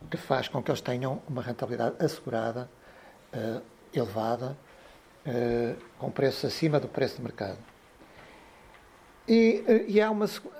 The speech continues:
uma segunda forma de subsidiação das, eh, renováveis, que é o facto das renováveis terem prioridade na,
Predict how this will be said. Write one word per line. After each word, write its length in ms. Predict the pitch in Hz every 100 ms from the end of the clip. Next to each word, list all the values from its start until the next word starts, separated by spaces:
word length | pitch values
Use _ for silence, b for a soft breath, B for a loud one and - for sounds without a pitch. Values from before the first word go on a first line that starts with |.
| -
uma 140 | 175
segunda 320 | 180 - 208 190
forma 360 | - 175 180
de 80 | 170
subsidiação 680 | - 165 190 156 147 160 135
das, 420 | 135 123 113 - -
eh, 160 | 113 104
renováveis, 600 | 113 123 151 160 202 - - - - - B B B B - -
que 80 |
é 60 | 208
o 20 |
facto 560 | 208 170 156 156 - 196 - - - -
das 160 | 147 170
renováveis 540 | 185 170 151 165 165
terem 280 | - 170 165
prioridade 840 | 165 170 170 160 147 156 156 156 151
na, 500 | 147 151 147 147